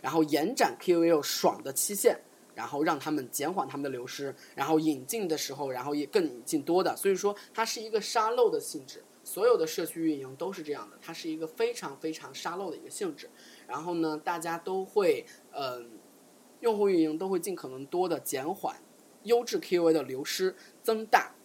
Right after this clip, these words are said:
优质K O L的进入，开源节流的一个社区形态。所以说大致的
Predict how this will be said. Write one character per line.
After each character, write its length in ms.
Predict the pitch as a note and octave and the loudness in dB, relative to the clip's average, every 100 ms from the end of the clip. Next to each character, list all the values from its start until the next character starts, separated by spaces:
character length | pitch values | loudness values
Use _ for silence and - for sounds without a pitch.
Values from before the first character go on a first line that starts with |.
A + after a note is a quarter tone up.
| - | -4
优 180 | E3+ E3+ | 0 0
质 200 | D#3+ D#3+ | -2 -6
K 260 | - D#3+ | -4 0
O 100 | D3 | 2
L 160 | C#3+ D3 | 2 -2
的 120 | C3 | -6
进 240 | A#2+ F3 D3 | -2 0 0
入， 180 | C#3 - | -4 -8
开 260 | - F#3 | 0 4
源 220 | F3+ D#3 | 4 2
节 200 | D#3 C#3 | -2 -4
流 200 | C#3+ C3+ | -4 -4
的 80 | C3+ | -4
一 140 | C#3+ C3 | -6 -8
个 260 | C#3 B2 - | -8 -8 -6
社 180 | - | -6
区 260 | D3 - D3 | -6 -6 -10
形 220 | - - - | -10 -16 -12
态。 240 | - - - - - - | -2 -2 -2 -20 -20 -10
所 140 | F#3+ | -6
以 40 | |
说 400 | F3+ - F3+ E3 - - - | -6 -2 -2 -2 -8 -20 -2
大 200 | B3+ F3+ | 0 0
致 240 | D3 A#3 | -4 -4
的 260 | F#3 C#3+ | 0 0